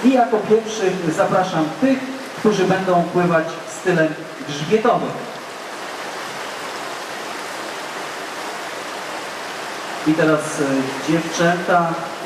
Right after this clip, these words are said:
i Łukasz, tak, bo są, e, trzy dziewczynki i jeden chłopiec, którzy zaprezentują nam styl pływacki, e, grzbietowy. Na czwartym torze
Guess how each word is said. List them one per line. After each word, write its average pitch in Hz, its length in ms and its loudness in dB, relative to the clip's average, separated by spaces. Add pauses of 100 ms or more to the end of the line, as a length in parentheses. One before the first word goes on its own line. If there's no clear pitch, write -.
(240)
i 151 160 8 (300)
Łukasz, 202 460 4
tak, 160 120 4 (120)
bo 147 160 2
są, 151 120 4
e, 143 840 0
trzy 208 220 2
dziewczynki 175 580 2 (260)
i 160 100 6
jeden 165 340 4 (100)
chłopiec, 196 420 4 (180)
którzy 160 260 2
zaprezentują 170 720 2
nam 156 240 2 (380)
styl 180 220 2
pływacki, 165 680 0 (320)
e, 143 40 6 (160)
grzbietowy. 196 800 4 (680)
Na 165 220 4
czwartym 226 480 2 (120)
torze 180 520 4